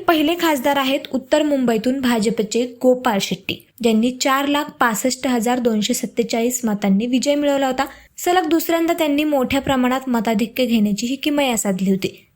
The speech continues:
गोपाळ शेट्टी यांना सात लाख सहा हजार सहाशे अठ्याहत्तर, तर त्यांच्या प्रतिस्पर्धी उमेदवार असलेल्या काँग्रेसच्या उर्मिला मातोंडकर यांना केवळ दोन लाख एक्केचाळीस हजार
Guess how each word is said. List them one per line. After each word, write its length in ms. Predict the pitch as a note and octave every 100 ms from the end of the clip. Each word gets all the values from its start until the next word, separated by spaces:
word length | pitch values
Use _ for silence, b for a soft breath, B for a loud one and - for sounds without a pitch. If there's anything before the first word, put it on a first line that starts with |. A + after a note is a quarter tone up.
| _
गोपाळ 340 | B3+ C4+ D4 D#4+
शेट्टी 280 | F4 E4+ E4+
यांना 280 | D#4+ D4+ D#4+
सात 420 | - C#4 B3+ B3+
लाख 260 | C#4+ C#4+ -
सहा 300 | - B3 C4+
हजार 320 | C4+ B3 C#4
सहाशे 460 | C#4+ B3+ A#3 A#3 C#4+
अठ्याहत्तर, 600 | - G#3+ C#4 C#4 - A#3+ B3 B -
तर 100 | E4+
त्यांच्या 300 | F4 E4+ F#4
प्रतिस्पर्धी 720 | F4 D4 D#4+ - D#4+ D#4 D#4
उमेदवार 500 | D#4 C#4 C4 C4 C4+
असलेल्या 400 | B3+ - B3 B3+
काँग्रेसच्या 580 | C4+ A#3 A3 A3 - B3+ -
उर्मिला 440 | A#3+ A#3 A#3+ B3+
मातोंडकर 680 | B3+ G#3+ G#3 B3+ C#4 C4+ A#3+
यांना 280 | A3 G#3+ A#3+
केवळ 280 | C#4+ C#4
दोन 320 | C4+ A#3 C4+ D4
लाख 220 | D4 D4+
एक्केचाळीस 540 | C4 - A#3 A#3+ A#3 A#3+
हजार 260 | A3 A#3+